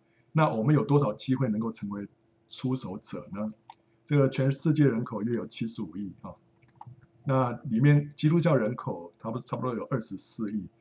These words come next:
这里头包括天主教、包括东正教、包括更正教，还有其他的一些小的教派，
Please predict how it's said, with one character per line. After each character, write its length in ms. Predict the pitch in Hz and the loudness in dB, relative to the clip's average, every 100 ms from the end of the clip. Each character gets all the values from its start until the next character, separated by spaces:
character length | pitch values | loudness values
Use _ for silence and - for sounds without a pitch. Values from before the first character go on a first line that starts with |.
| _ _ | _ _
这 120 | - | 2
里 100 | 147 | 2
头 120 | 113 117 | 2 0
包 220 | 135 131 | 4 4
括 220 | - 123 | 4 -6
天 240 | - 135 | -2 -2
主 120 | 131 90 | -2 -6
教、 200 | 110 104 | -6 -6
包 200 | 113 117 | -4 -6
括 280 | - 120 | -2 -4
东 200 | 110 127 | -2 -4
正 220 | 127 113 101 | -2 -4 -4
教、 160 | 107 | -8
包 220 | - 120 | -6 -6
括 360 | 113 - 113 92 - | -6 -6 -6 -8 -10
更 180 | 120 120 | -8 -6
正 200 | 113 95 | -6 -6
教， 200 | - 101 - _ _ - | -8 -10 -10 _ _ -2
还 80 | 147 | 0
有 80 | 113 | 0
其 180 | - | -2
他 140 | 110 120 | -4 -2
的 140 | 110 | -2
一 80 | 107 | -4
些 360 | 113 101 101 110 _ | -4 -6 -6 -12 _
小 240 | - 98 | -10 -8
的 100 | 95 - _ - | -8 -14 _ -4
教 140 | 117 | -4
派， 180 | - | -2